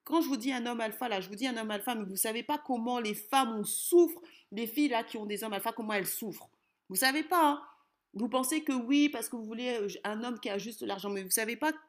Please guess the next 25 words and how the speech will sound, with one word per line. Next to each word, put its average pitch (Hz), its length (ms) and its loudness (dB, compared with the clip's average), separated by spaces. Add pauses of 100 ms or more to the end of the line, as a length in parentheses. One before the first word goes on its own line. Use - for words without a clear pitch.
(240)
quels 285 260 2
sont - 340 0 (160)
tous 330 420 8
les 254 260 4
inconvénients 240 800 -2 (300)
qu'il 233 160 -4
y 220 80 -2
a 247 280 0
à 214 120 4
avoir 220 340 0
ce - 80 -6
type 196 260 -10
d'homme. 170 300 -4 (480)
Parce 202 160 0
qu'il - 80 -2
n'y 294 100 4
a - 0 -
pas 294 180 2
que 302 120 0
des 277 180 0
avantages. 233 640 -6 (680)
Hum. 202 260 0 (1080)
Vous 175 160 -8
blaguez, 160 560 -6
vous. - 100 -20